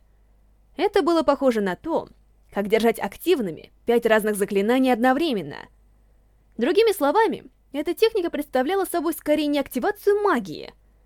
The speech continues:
а прямой — контроль магической силы. Да, возможно, нам действительно удастся добраться до столицы за сутки.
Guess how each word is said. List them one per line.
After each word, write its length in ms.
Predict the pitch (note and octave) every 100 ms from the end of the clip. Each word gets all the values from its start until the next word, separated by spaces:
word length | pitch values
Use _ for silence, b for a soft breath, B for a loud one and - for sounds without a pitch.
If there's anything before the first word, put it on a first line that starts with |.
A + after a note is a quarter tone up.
| _
а 140 | - F#3
прямой — 540 | G3+ F#3+ G3 G#3 E4+ -
контроль 420 | A3+ G#3 F#3+ G3
магической 480 | G#3 G3+ - - B3
силы. 420 | - E4 F#3 - _ _ _ _ _ _ _ _ _ -
Да, 520 | G3 D#4+ B3+ - - -
возможно, 560 | F#3 G3+ F#3+ A3+ B3+
нам 160 | D4 D4+
действительно 540 | B3 - G#3+ A#3+ F#4+
удастся 280 | E4+ B3 -
добраться 400 | G3+ G3+ G3+ G3+
до 100 | F#3+
столицы 440 | G3 F#3+ F#3 G#3 G#3+
за 140 | C#4+
сутки. 460 | - E4+ - -